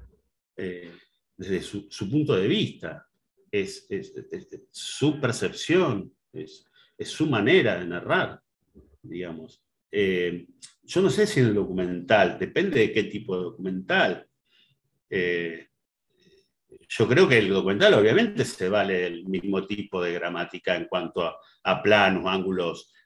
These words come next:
de cámara o movimientos, eso seguro. Ahora, depende de qué tipo de documental, digamos, si vamos a hacer un reportaje, digamos, en algún momento,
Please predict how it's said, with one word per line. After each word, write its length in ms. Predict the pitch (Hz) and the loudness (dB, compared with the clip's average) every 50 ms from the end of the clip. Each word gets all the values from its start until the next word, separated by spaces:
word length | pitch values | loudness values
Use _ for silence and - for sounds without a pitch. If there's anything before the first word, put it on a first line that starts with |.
| _ _ | _ _
de 200 | 87 92 87 - | -2 -2 0 4
cámara 720 | - 107 110 107 98 98 95 92 90 90 87 82 80 - - | 6 8 8 8 8 6 4 4 4 2 2 0 0 -2 -4
o 100 | 87 87 | -4 -2
movimientos, 960 | 92 95 90 92 90 87 87 87 87 87 82 80 78 76 - 85 78 - - | -2 -2 -2 -2 -2 -2 -2 -2 -2 -2 -2 -2 -4 -6 -6 -8 -8 -8 -12
eso 160 | 82 - 131 | -12 -10 -10
seguro. 640 | - - - 101 269 330 127 101 90 76 73 71 - _ _ _ _ _ _ _ _ _ _ _ _ _ _ | -8 -6 -4 0 2 4 4 4 4 2 -2 -6 -10 _ _ _ _ _ _ _ _ _ _ _ _ _ _
Ahora, 480 | 92 95 98 95 87 82 80 - - _ _ | -2 0 0 0 0 -2 -4 -8 -14 _ _
depende 360 | - 92 - - 156 208 - | -8 -4 -2 0 4 6 6
de 280 | - 101 85 - - _ _ _ | 6 6 4 0 -8 _ _ _
qué 140 | - 92 87 | -8 -8 -6
tipo 280 | - 95 92 - 98 | -6 -10 -8 -4 -2
de 80 | 92 87 | -2 -2
documental, 760 | 85 85 82 87 87 85 85 85 180 196 180 131 107 95 92 | -2 -4 -6 -8 -8 -8 -2 2 4 6 6 6 4 4 0
digamos, 440 | 95 92 92 92 87 87 85 76 - | -2 -4 -4 -4 -4 -6 -8 -12 -14
si 320 | - - _ _ _ 92 | -18 -20 _ _ _ -6
vamos 220 | 90 98 113 110 98 | -2 0 0 0 0
a 40 | |
hacer 420 | 90 - - 110 104 107 - 98 - - | 0 0 0 0 0 0 -2 -8 -10 -6
un 200 | 98 98 98 98 | -4 -2 -2 0
reportaje, 920 | 101 101 101 - 107 104 98 - - 190 208 175 - - - 87 82 - - _ _ _ _ _ _ _ _ _ _ | 0 -2 0 0 0 0 0 0 2 2 2 2 0 -2 -4 -4 -4 -6 -12 _ _ _ _ _ _ _ _ _ _
digamos, 640 | - 92 87 98 135 156 147 104 92 - - - - - | -10 -6 -4 -2 0 0 0 0 -2 -2 -6 -12 -14 -12
en 120 | 92 90 87 | -12 -10 -8
algún 240 | 87 95 95 98 | -6 -6 -4 -4
momento, 800 | 98 95 95 110 151 180 190 185 - 147 107 92 85 - - - | -2 -2 0 0 0 0 0 0 0 0 0 0 -2 -4 -8 -16